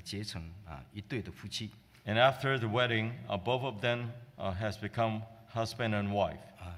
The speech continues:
Speaker 1: 这是非常高的文学的技巧来做比喻，来描述。
Speaker 2: Uh, this is a, a higher standard of literature expression,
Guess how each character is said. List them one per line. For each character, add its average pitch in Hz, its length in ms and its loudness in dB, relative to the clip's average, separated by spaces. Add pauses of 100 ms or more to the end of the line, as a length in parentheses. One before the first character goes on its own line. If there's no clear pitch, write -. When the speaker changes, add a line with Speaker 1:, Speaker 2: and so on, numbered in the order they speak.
Speaker 1:
这 120 120 -8
是 98 260 -6
非 120 180 -6
常 92 360 -4
高 113 200 2
的 107 160 -6 (100)
文 107 200 -4
学 175 160 -4
的 104 100 -6
技 147 240 -2
巧 85 320 -4 (200)
来 85 120 -8
做 110 240 -8 (120)
比 80 160 -8 (100)
喻， 143 220 -2 (220)
来 85 120 -8
描 87 320 -4
述。 - 240 -6 (460)
Speaker 2:
Uh, 107 100 2
this 151 220 0
is 139 180 0
a, 104 400 4 (160)
a 95 160 0
higher 131 380 4
standard 117 680 0
of 98 240 -4
literature 107 840 0
expression, 92 760 0